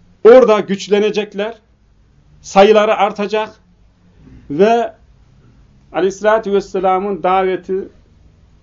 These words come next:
insanlar arasında, ümmetler arasında yayılacak diye endişe ediyorlar, korkuyorlar. Bundan dolayı da her türlü hileye, her türlü böyle aldatmaya,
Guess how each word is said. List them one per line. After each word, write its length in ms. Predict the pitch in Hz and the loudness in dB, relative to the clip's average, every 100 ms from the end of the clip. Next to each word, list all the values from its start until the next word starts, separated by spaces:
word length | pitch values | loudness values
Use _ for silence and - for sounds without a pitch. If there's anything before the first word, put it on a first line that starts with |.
| _ _ _ - _ - | _ _ _ -20 _ -2
insanlar 480 | 180 190 208 208 208 | 0 2 0 0 0
arasında, 480 | 196 180 175 196 202 | -2 -2 -6 -10 -8
ümmetler 460 | 180 180 185 190 196 | -6 -6 -4 -4 -4
arasında 480 | 175 170 - 190 | -4 -8 -8 -6
yayılacak 600 | 180 170 180 180 196 190 | -4 -2 -2 -4 -8 -10
diye 120 | 190 196 | -8 -4
endişe 360 | 160 151 180 | -6 -6 -6
ediyorlar, 400 | 165 170 175 175 | -4 -2 -4 -4
korkuyorlar. 440 | 143 127 110 98 101 _ _ _ - _ - _ - _ - _ _ _ - | -8 -8 -12 -12 -16 _ _ _ -20 _ -20 _ -20 _ -20 _ _ _ 0
Bundan 340 | 247 254 214 | 2 2 0
dolayı 280 | 214 214 185 | -2 -2 -4
da 100 | 196 | -8
her 300 | 180 269 262 | -2 -2 -2
türlü 300 | 180 160 131 - | -10 -12 -14 -10
hileye, 520 | 165 202 190 170 160 - _ _ _ _ _ _ _ _ _ _ _ _ - _ | -6 0 2 2 0 -8 _ _ _ _ _ _ _ _ _ _ _ _ -20 _
her 340 | - 202 240 | -2 0 0
türlü 320 | - 202 180 170 | 0 -2 -2 -2
böyle 420 | 180 180 190 - _ _ _ _ - - - - - - _ - | -2 -4 -6 -10 _ _ _ _ -20 -20 -20 -20 -20 -20 _ -2
aldatmaya, 840 | 196 208 214 196 185 180 180 202 | 0 2 0 -6 -6 -4 -4 -8